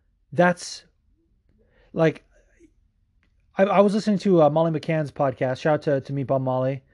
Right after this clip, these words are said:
friend of the show. <laughs> Uh, um, Coffee with a Chance of Meatballs. Love her.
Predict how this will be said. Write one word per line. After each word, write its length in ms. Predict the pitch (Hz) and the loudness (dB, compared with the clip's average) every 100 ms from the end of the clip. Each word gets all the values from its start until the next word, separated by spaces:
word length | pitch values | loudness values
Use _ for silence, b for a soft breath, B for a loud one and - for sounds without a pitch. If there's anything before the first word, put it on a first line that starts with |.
| _ | _
friend 220 | - 156 | -4 -2
of 40 | 131 | -2
the 40 | |
show. 400 | 127 139 127 135 _ | -2 -2 -2 -4 _
<laughs> 40 | b b b | b b b
Uh, 300 | 143 147 127 - | -2 0 -2 -6
um, 200 | 156 131 - B B B | -6 -6 -12 B B B
Coffee 320 | - 160 - | 2 2 2
with 140 | 156 135 | -2 -4
a 40 | |
Chance 280 | - 151 135 | -6 -6 -4
of 80 | 131 | -4
Meatballs. 480 | 131 139 139 143 - _ - | -2 2 2 2 -6 _ -10
Love 360 | 135 151 147 | -2 0 0
her. 320 | 147 131 139 | -2 -2 -4